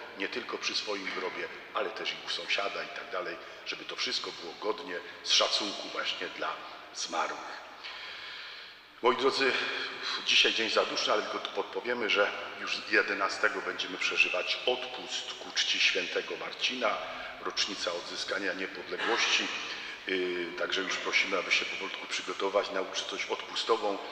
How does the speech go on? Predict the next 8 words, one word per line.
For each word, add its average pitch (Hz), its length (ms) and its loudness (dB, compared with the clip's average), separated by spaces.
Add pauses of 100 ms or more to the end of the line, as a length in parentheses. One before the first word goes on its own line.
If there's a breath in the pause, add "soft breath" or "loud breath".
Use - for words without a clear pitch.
(420 loud breath)
Yy, 92 160 0
w - 80 0
tym 101 180 -2
roku - 300 0
dziesięciolecie 98 640 2
konsekracji 95 720 -2
naszego 90 340 4 (100)
kościoła. 87 540 4